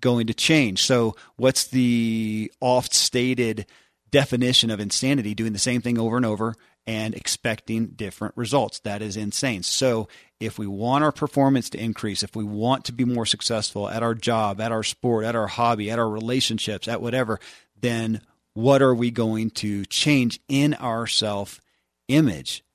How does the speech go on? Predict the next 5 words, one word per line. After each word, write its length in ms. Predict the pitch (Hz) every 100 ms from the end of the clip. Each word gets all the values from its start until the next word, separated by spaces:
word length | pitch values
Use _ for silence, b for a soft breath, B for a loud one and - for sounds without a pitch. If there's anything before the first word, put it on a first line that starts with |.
| -
so 360 | - - 147 156
that 240 | 117 95 -
our 240 | 107 104
performance 880 | - 117 - 139 131 110 82 - - _ _ _
can 540 | - 120 117 113 110